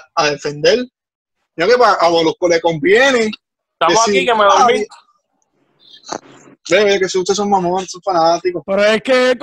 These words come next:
Speaker 1: Y entonces
Speaker 3: ¿cómo que a Molusco le conviene? Le conviene más a Mikey que,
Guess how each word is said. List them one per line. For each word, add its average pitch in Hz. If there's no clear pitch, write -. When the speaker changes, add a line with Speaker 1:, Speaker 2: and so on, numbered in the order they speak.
Speaker 1:
Y 196
entonces 240
Speaker 3:
¿cómo 269
que 294
a 294
Molusco 311
le 285
conviene? 269
Le 247
conviene 214
más 214
a 208
Mikey 277
que, 254